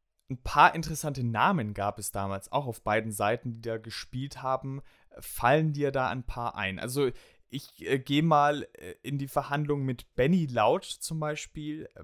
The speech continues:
bei achtzehnhundertsechzig München im Sturm.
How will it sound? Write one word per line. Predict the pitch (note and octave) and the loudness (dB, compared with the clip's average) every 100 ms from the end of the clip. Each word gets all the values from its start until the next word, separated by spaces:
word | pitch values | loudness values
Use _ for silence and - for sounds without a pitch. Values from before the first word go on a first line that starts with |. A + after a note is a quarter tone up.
| B2 - | -10 -2
bei | A#2+ C3 | 0 0
achtzehnhundertsechzig | - - - C3 C3+ - - | -4 -10 -8 -6 -6 -8 -6
München | C3+ C#3 C3 - | -6 -6 -10 -4
im | C#3+ D#3+ | -2 -2
Sturm. | - B2 C3 F#3 | -4 -2 -2 -4